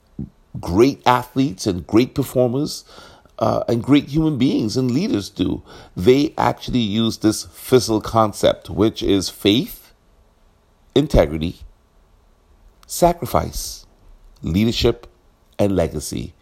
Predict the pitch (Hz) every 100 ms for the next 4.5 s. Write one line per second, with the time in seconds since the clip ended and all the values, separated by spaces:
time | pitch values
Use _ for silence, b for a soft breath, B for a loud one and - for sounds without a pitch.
0 | B B B B B B 196 254 185 160
1 | 180 180 156 113 113 90 110 120 - 90
2 | - 65 - - - - _ _ _ _
3 | - 117 - 131 - 101 98 92 87 76
4 | 71 57 - - -